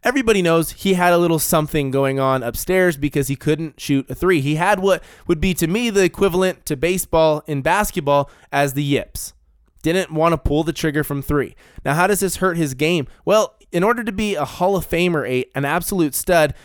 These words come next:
you want to be able to win championships. How do you help your team the most? By having a, a versatile game.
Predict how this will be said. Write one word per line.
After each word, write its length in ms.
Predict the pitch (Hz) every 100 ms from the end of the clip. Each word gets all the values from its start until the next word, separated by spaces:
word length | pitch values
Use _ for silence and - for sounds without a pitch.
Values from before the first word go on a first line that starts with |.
| -
you 140 | 143 156
want 200 | 220 226
to 60 |
be 160 | 185 175
able 120 | 165
to 80 | 151
win 220 | 151 151
championships. 680 | - 175 180 156 127 101 - - -
How 160 | 220
do 60 | 240
you 140 | 226
help 300 | 170 196 185
your 140 | 170 160
team 300 | - 180 156
the 60 |
most? 300 | 147 170 175
By 120 | 156
having 380 | 160 170 190 180 - _ _ _
a, 80 | 131
a 160 | 135 135
versatile 540 | 120 156 160 170 156
game. 480 | 123 139 156 156 92